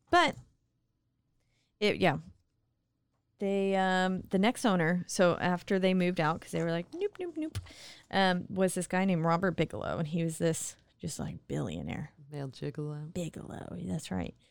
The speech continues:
Speaker 2: I'm
Speaker 1: Um,
Speaker 2: really sorry.
Speaker 1: but no. <laughs> Um, he turned it into, he essentially, like, hosted a paranormal research facility there.
Speaker 2: Yeah.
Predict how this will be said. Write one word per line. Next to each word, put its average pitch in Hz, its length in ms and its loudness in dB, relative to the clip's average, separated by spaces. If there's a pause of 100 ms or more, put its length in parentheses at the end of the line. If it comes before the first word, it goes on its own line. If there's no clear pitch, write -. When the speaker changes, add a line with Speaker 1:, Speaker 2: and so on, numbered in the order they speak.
(420)
Speaker 2:
I'm 190 120 6 (140)
Speaker 1:
Um, 170 60 2
Speaker 2:
really 156 120 -2
sorry. - 580 -8
Speaker 1:
but 196 200 4
no. - 220 -2 (300)
<laughs> 220 100 8 (720)
Um, 170 600 6
he 226 500 4
turned 220 340 2
it 254 100 4
into, 233 380 2
he 226 240 2
essentially, 247 560 2
like, 160 220 2 (420)
hosted 190 320 2
a 156 100 4
paranormal 165 800 0
research - 560 0
facility - 480 -4
there. - 320 -4
Speaker 2:
Yeah. 175 220 2